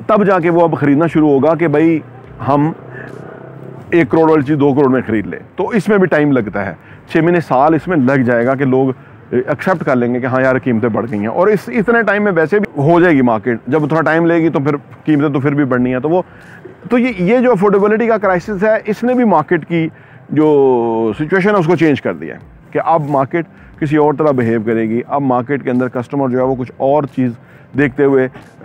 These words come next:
buying करेगा, purchase करेगा। तो overall market की इस वक्त जो situation है वो, अ, quite, अ,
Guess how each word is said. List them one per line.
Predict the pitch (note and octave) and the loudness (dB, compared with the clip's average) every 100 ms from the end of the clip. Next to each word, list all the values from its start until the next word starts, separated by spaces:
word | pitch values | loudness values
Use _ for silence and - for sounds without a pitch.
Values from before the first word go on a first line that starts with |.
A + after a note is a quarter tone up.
| A#2 - - A#2 A#2+ B2 | -4 -4 -8 -8 -6 -2
buying | C3+ C3+ B2 | 0 0 0
करेगा, | B2 A#2+ A#2 A#2 A2+ - - - - - | 0 0 0 0 -2 -8 -20 -20 -18 -10
purchase | A2+ C3+ A#2+ | -4 0 0
करेगा। | - F2 E2 - - - | -2 -4 -6 -10 -20 -10
तो | A#3+ | -2
overall | A3 B3 B3+ A#3+ | 0 2 2 2
market | G3+ F3+ G#3+ G#3 | 0 0 -2 -4
की | G#3+ | -6
इस | F#3 | -2
वक्त | G#3 G3+ | -2 -2
जो | F#3 F#3 | -2 -4
situation | D3+ E3+ D#3 G3+ | -4 -4 -2 0
है | E3+ - - - - | -2 -4 -10 -20 -8
वो, | C3 E3 F3 E3 | -2 2 2 0
अ, | - - - - A#2 A#2+ A#2 A2 G#2+ G2+ G2 A2 F#2+ - | -6 -20 -20 -6 -2 0 0 0 0 -4 -6 -8 -8 -2
quite, | D#3+ F3+ | 2 2
अ, | D3 | 0